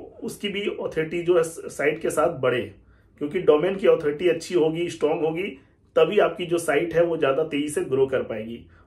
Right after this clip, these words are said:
और ब्लॉग स्पॉट जो, डॉट कॉम जो आपको मिलता है उसकी authority strong नहीं हो पाती है, क्योंकि बाद में जब आपका site grow होगा, जब आप बड़े, अ, website के owner बनेंगे, तो आप चाहेंगे कि आप अपने website को WordPress पे migrate करें,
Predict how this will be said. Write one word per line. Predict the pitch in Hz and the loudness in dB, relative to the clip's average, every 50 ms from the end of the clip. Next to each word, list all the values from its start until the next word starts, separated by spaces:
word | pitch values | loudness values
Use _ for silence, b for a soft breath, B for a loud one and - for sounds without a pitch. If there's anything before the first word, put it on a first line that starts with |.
| b b | b b
और | - 147 151 143 | 0 0 0 0
ब्लॉग | 131 139 156 170 175 185 | -2 4 6 6 6 6
स्पॉट | 175 - - - 170 175 170 | 0 -4 -4 0 0 0 0
जो, | 160 160 165 170 170 165 156 156 - - - | 0 -4 -2 -2 0 -2 -2 -6 -8 -12 -4
डॉट | 160 151 143 139 139 - | 0 2 2 2 0 0
कॉम | - 165 165 165 151 | 0 0 0 0 -2
जो | 147 156 156 | -2 0 0
आपको | 143 127 - - 151 | 0 -2 -2 -4 -4
मिलता | 143 139 139 143 139 165 170 160 | -2 -2 -4 -2 -2 -2 -2 -2
है | 160 233 226 B B B B B - | -2 -4 -8 B B B B B -10
उसकी | 220 165 - 285 349 | -10 -6 -2 -2 -2
authority | - - - - 147 - - 180 165 | 0 -2 -2 -2 -2 -2 -2 -6 -8
strong | - - - 131 135 - 110 107 | -10 -6 -4 -2 -2 -2 -4 -8
नहीं | 113 127 131 113 | -8 -8 -6 -6
हो | 113 | -6
पाती | 117 113 117 113 110 - 127 120 117 | -6 -6 -6 -8 -8 -12 -14 -12 -12
है, | 107 - - _ b b b b b b b b b _ - | -14 -14 -16 _ b b b b b b b b b _ -8
क्योंकि | 156 156 214 | -4 -4 -4
बाद | 180 156 151 156 156 170 | 0 2 4 4 4 4
में | 196 180 | 2 2
जब | 180 180 | 6 6
आपका | 175 170 - - - | 6 6 4 2 0
site | - - 151 151 170 165 | 2 4 2 2 2 0
grow | 156 151 175 170 175 | -2 0 2 2 2
होगा, | 147 151 151 147 151 151 | 4 2 4 6 6 6
जब | 147 147 143 143 | 6 4 2 2
आप | 143 143 - - - | 2 0 -4 -6 -6
बड़े, | 147 151 151 147 135 143 147 165 170 170 165 170 - B B B B B B - | -4 -4 -4 -2 0 0 0 0 0 -2 -6 -10 -12 B B B B B B -8
अ, | - 139 | -6 -6
website | 139 135 143 143 151 151 - 151 151 156 160 - | -2 2 2 2 2 2 2 2 2 2 2 2
के | 151 | 2
owner | 139 139 147 156 | 2 4 2 0
बनेंगे, | 160 156 147 143 143 143 143 143 151 | 2 2 0 0 0 0 -2 -2 -4
तो | 196 - - - | -6 -8 -6 -4
आप | - 147 151 - | -4 -4 -4 -2
चाहेंगे | - 165 143 143 165 180 180 170 | 0 0 0 0 0 -2 -2 -2
कि | 175 185 165 | 0 0 2
आप | 151 160 160 156 | 2 2 0 -4
अपने | - - - 165 160 | -8 -8 -6 -2 0
website | 147 143 147 147 - 160 156 160 160 - | 2 2 2 2 2 2 2 2 2 0
को | - 160 | -2 0
WordPress | 147 139 147 147 147 - 156 151 151 151 | 2 2 2 2 0 -2 -2 -2 -2 -2
पे | - 160 151 | -4 -4 -4
migrate | 139 135 127 127 131 151 156 - - | -2 -2 -4 -2 -4 -6 -6 -2 -2
करें, | 151 143 160 | 0 0 0